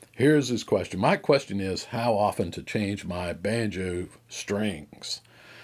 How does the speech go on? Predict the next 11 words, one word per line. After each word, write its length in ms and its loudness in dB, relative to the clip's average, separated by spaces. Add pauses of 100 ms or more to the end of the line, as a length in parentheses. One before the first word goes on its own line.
(440)
I 220 4
heard 320 6
an 140 4
interview 480 2
on 100 -2
Picky 280 -2
Fingers 440 -2
where 140 0
the 80 -2
picker 340 0
said 500 2